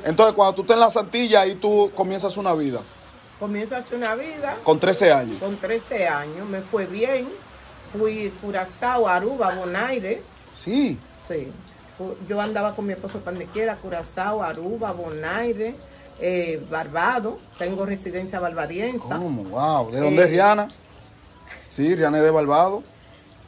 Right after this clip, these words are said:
Speaker 2: Sí, la que baila con un solo pie.
Speaker 1: Sí.
Speaker 2: Sí. Eh, tengo residencia barbadiense. Eh, puedo andar toda la Santilla.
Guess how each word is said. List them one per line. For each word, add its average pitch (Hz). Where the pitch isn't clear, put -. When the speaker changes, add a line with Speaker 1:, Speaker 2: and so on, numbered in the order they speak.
Speaker 2:
Sí, 180
la 165
que 170
baila 170
con 190
un 190
solo 180
pie. 143
Speaker 1:
Sí. 135
Speaker 2:
Sí. 139
Eh, 196
tengo 208
residencia 220
barbadiense. 190
Eh, 165
puedo 208
andar 196
toda 196
la 175
Santilla. 202